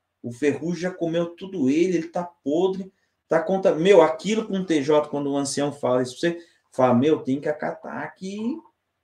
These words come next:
o negócio é feio." E, coitado, não tem nada a ver, né? Depois você vai saber da história. Foi uma fase da vida do cara, né?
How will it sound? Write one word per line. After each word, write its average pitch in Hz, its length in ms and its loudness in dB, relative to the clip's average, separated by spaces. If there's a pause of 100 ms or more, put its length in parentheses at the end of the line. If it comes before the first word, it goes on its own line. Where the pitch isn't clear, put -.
(140)
o - 40 -6
negócio 135 480 4
é 180 40 0
feio." 139 540 4 (380)
E, 160 140 0
coitado, 160 460 4
não 143 60 -4
tem 175 140 -2
nada 170 300 4
a - 20 6
ver, 156 280 2
né? 175 160 4
Depois 156 320 2
você 170 100 2
vai 170 160 6
saber 156 320 2
da 156 140 4
história. 156 500 2 (220)
Foi 190 160 2
uma 226 260 4
fase 226 340 6
da 202 80 2
vida 190 240 -2
do 185 140 -6
cara, 196 340 2
né? 202 300 -2